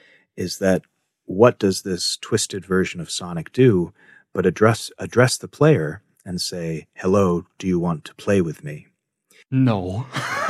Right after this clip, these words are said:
Speaker 1: No. <laughs> That's the correct answer. So soon begins, uh, begins a game of hide and seek where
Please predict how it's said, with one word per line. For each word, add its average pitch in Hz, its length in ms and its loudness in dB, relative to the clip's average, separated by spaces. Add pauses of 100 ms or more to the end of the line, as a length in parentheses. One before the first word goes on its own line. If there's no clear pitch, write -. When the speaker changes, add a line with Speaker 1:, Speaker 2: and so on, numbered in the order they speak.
(180)
Speaker 1:
No. - 360 6
<laughs> - 160 -4 (480)
That's 147 200 6
the 151 120 -2
correct 131 360 4
answer. 110 420 0 (720)
So 120 360 2 (840)
soon 123 400 0
begins, 117 500 2
uh, 104 200 4
begins 101 340 2
a 92 60 -10
game 92 240 2
of 85 100 -4
hide 92 300 2
and 85 120 -2
seek - 400 -6 (380)
where 85 400 2